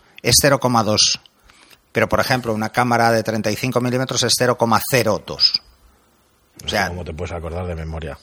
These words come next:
Speaker 1: que, no, no,
Speaker 2: <laughs>
Speaker 1: es que, no, no, lo estoy diciendo de memoria y probablemente
Speaker 2: Sí, sí.
Speaker 1: me equivoque, ¿eh?
Speaker 2: Vale, vale.
Speaker 1: Pero,
Speaker 2: Ostras.
Speaker 1: pero, por ejemplo, el círculo de confusión, que es el ojo humano, el ojo humano ve veinte pares de líneas por, por, eh, centímetro,
Speaker 2: Ujú.
Speaker 1: ¿no?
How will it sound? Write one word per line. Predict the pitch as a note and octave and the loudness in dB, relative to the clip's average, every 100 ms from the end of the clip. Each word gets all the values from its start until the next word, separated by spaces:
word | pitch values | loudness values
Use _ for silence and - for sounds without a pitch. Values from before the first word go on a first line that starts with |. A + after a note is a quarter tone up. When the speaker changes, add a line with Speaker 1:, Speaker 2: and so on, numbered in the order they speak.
| - | -16
Speaker 1:
que, | - G#2+ | -8 -4
no, | - | 0
no, | A#2+ B2 B2+ G#2 | 2 4 4 2
Speaker 2:
<laughs> | F#2 | 2
Speaker 1:
es | - | 0
que, | C3+ B2+ G#2 G2+ G2 | 2 0 -2 -8 -2
no, | B2 | 2
no, | C#3 A#2+ | 4 4
lo | |
estoy | G2+ C3 | 2 0
diciendo | C3+ D#3 C#3+ | 2 2 4
de | B2 | 4
memoria | A2 B2+ C#3+ | 4 4 4
y | |
probablemente | G#2+ G#2 A#2 B2+ C3 | 4 4 6 6 4
Speaker 2:
Sí, | D3 | 2
sí. | |
Speaker 1:
me | C3+ | 2
equivoque, | G#2+ G2 F#2+ - G2 | -2 -4 -4 -4 -2
¿eh? | A3 - - | -2 -4 -10
Speaker 2:
Vale, | E2 E2+ | -8 -6
vale. | E2+ E2 - - | -6 -8 -8 2
Speaker 1:
Pero, | B2 B2 A#2+ A#2 | 4 6 8 8
Speaker 2:
Ostras. | G#2+ F2 | 6 2
Speaker 1:
pero, | A#2+ A2 | 0 2
por | A2+ | 2
ejemplo, | D3+ C#3 | 2 2
el | C#3 | 0
círculo | - C#3 D3+ C#3+ | 0 -2 2 2
de | |
confusión, | C3 B2 B2 E3 E3+ | 2 0 0 0 -2
que | A2 | 0
es | F#2+ - | 0 0
el | - G#2+ | 0 2
ojo | A#2 B2 | 4 6
humano, | B2 D3+ D3+ A3 | 6 4 2 -2
el | G2+ | -2
ojo | A#2 D3+ | 0 2
humano | C#3 D#3+ D3+ | 2 4 4
ve | C#3 E3+ G#3 - _ - _ - | 6 4 2 -10 _ -20 _ -8
veinte | G2+ C#3 C#3+ C3+ | -2 0 0 2
pares | D3 C#3+ | 2 2
de | B2+ | 2
líneas | B2 C#3 D3 - | 0 2 2 2
por, | C3 A2 | 0 0
por, | _ - G#2 F#2+ D#2+ D#2+ | _ -2 -2 -2 -6 -8
eh, | E2 D2+ - _ _ - | -8 -10 -12 _ _ -10
centímetro, | A2 G2 A#2 F#2+ - - - - | -8 -6 -6 -8 -12 -20 -20 -12
Speaker 2:
Ujú. | E2 C#2+ _ A#1 | -12 -12 _ -14
Speaker 1:
¿no? | G#2+ E3 | -10 -10